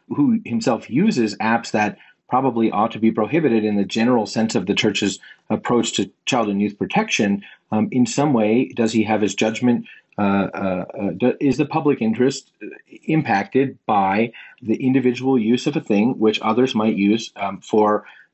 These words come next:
nefarious purposes with, with this regard? Is his judgment impacted in that way? Now, you could say, um, "Okay, but some people drink, drink and drive, and, you know,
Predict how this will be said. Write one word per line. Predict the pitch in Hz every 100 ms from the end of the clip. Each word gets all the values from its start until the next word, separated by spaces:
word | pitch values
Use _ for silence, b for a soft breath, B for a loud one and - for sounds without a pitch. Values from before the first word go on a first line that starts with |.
| -
nefarious | 113 107 117 113 110
purposes | 107 98 98 113 110
with, | 104 101 -
with | 104 101
this | 101 98
regard? | 110 190 - -
Is | 104
his | 110
judgment | - 98 92 110
impacted | 101 95 101 107
in | 104
that | 113 139
way? | 220 - - B B -
Now, | 139
you | 139
could | 170 -
say, | 131 113 107
um, | 107 98 95 92 b b b -
"Okay, | 156 117
but | 104 117 110 - - 95
some | - 147
people | 151 127
drink, | 101 101 104 117 -
drink | 110 117 104
and | 98
drive, | 127 107 95 101 -
and, | 214 104 208 -
you | 123
know, | 104 101